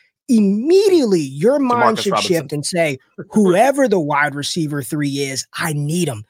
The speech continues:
Speaker 1: because they run historically three
Speaker 2: Yeah.
Speaker 1: wide receiver sets, nineties. I don't give a damn what you think about Demarcus Robinson. And here's
Speaker 2: Bingo.
Speaker 1: the thing. Most people, Jax, saw him on waivers. "Ah, he's a bum. I don't want, I'm not wasting fab on Robinson."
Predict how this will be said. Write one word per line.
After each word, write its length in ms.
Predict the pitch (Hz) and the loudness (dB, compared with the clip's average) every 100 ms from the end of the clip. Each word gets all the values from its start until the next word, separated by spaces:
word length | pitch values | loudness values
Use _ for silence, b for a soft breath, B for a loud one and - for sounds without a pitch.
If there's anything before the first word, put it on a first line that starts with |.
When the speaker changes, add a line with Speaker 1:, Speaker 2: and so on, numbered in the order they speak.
| _ _ | _ _
Speaker 1:
because 320 | 208 - 175 131 | -2 0 -2 -4
they 280 | 147 175 254 | 0 2 2
run 320 | 202 202 190 | 0 0 2
historically 960 | 160 180 - - 185 175 151 143 135 113 _ _ - | 2 0 -2 2 2 2 -2 -8 -12 -14 _ _ -8
three 220 | 160 180 | -2 0
Speaker 2:
Yeah. 80 | 226 | 0
Speaker 1:
wide 320 | 196 185 180 | 0 -2 -4
receiver 460 | 151 - 175 165 147 | -4 -6 -6 -6 -6
sets, 360 | 180 147 - | -6 -6 -6
nineties. 720 | 147 143 156 180 202 196 196 b b _ | -6 -2 2 2 0 -2 -4 b b _
I 120 | 175 | -2
don't 140 | 233 226 | 0 2
give 140 | 208 | 0
a 60 | 196 | 0
damn 300 | 196 190 170 | 2 2 2
what 200 | 190 196 | 2 2
you 80 | 190 | -2
think 200 | 180 156 | -2 -4
about 280 | 147 139 | -4 -4
Demarcus 420 | 143 147 143 135 147 | -4 -4 -4 -6 -4
Robinson. 420 | 143 143 131 147 | -4 -6 -6 -2
And 80 | 156 | 2
here's 180 | 220 | 2
Speaker 2:
Bingo. 120 | 214 208 | 2 0
Speaker 1:
the 60 | |
thing. 120 | 202 170 | 0 2
Most 220 | 226 226 | 0 0
people, 220 | 196 165 | -6 -4
Jax, 400 | 151 160 170 - b b | 0 2 0 -4 b b
saw 260 | - 196 190 | -2 2 2
him 80 | 185 | 2
on 140 | 175 | 2
waivers. 340 | 175 185 170 | 2 2 -2
"Ah, 140 | 143 139 | -4 -2
he's 140 | 190 | -4
a 80 | 147 | -6
bum. 400 | 117 151 143 135 | -8 -6 -4 0
I 80 | 180 | 0
don't 120 | 156 | 0
want, 160 | 139 139 | -6 -4
I'm 100 | 165 | -2
not 200 | 175 143 | 0 -2
wasting 380 | 143 147 - 143 | -4 -6 -6 -6
fab 300 | - 143 139 | -2 -2 -2
on 140 | 135 | -4
Robinson." 640 | 131 135 151 160 196 196 | -4 -2 -2 -2 0 0